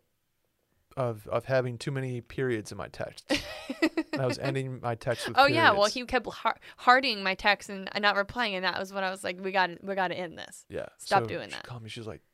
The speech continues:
Speaker 1: "Why are you do-, why are you doing this?" I was like, "I totally didn't
Speaker 2: I
Speaker 1: mean
Speaker 2: don't
Speaker 1: to.
Speaker 2: like
Speaker 1: Sorry."
Speaker 2: periods and texts make me feel like you're being really serious.
Speaker 1: That's what, that's what I was accused of.
Speaker 2: Yeah. I don't like that at
Speaker 1: So
Speaker 2: all.
Speaker 1: I now am cognizant to not do that.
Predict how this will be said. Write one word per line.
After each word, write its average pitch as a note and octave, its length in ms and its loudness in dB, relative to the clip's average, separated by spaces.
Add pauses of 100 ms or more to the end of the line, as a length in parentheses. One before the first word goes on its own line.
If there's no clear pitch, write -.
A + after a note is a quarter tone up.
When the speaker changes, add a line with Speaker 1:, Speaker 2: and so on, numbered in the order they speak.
(200)
Speaker 1:
"Why B2+ 100 -10
are C#3 80 -8
you C#3+ 140 -10
do-, - 200 -18
why C3 160 -8
are F3+ 40 -4
you F3 60 -4
doing C#3+ 220 -4
this?" - 200 -20
I A2 40 -16
was G#2 60 -16
like, - 100 -16 (260)
"I - 60 -18 (480)
totally G#2+ 220 -8
didn't D3+ 100 -2
Speaker 2:
I - 40 -4
Speaker 1:
mean G3 100 -4
Speaker 2:
don't C#4+ 140 -10
Speaker 1:
to. D4+ 40 -16
Speaker 2:
like D4+ 80 -10
Speaker 1:
Sorry." G3 240 -2
Speaker 2:
periods C4 560 -6
and D4 80 -14
texts D4+ 300 -10
make A3+ 80 -12
me G#3+ 100 -12
feel G#3 140 -8
like G3 120 -10
you're G3 100 -8
being F3+ 320 -10
really F3 280 -10
serious. - 640 -16
Speaker 1:
That's B2+ 240 -4
what, C3+ 240 0
that's C3+ 300 -4
what C#3 100 2
I C3+ 100 6
was C#3 120 -2
accused F3 360 -8
of. - 220 -12 (180)
Speaker 2:
Yeah. F#3 160 -10 (580)
I G#3 100 -2
don't G3+ 120 -4
like E3+ 260 -6
that F3 380 -8 (160)
at F3+ 100 -2
Speaker 1:
So F3 60 -4
Speaker 2:
all. F3 420 -6
Speaker 1:
I A2+ 120 -10
now A#2 240 -4
am A#2 140 -4
cognizant A#2+ 560 -6 (100)
to C#3+ 100 -16
not D#3+ 140 -16
do - 140 -18
that. - 160 -20